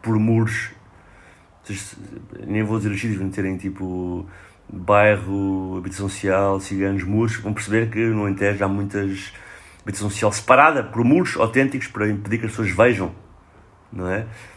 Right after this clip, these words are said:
Portanto, há esse, há esse caso muito incrível no Alentejo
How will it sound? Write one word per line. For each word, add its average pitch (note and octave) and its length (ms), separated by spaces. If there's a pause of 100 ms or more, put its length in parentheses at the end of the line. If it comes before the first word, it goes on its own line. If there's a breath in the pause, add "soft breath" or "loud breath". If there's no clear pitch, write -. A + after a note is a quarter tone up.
(120 loud breath)
Portanto, G#2 240
há G#2+ 40
esse, G#2 300
há G2+ 120
esse F#2+ 260
caso F2+ 800 (300)
muito G2+ 260
incrível F2+ 460
no E2+ 100
Alentejo A2+ 640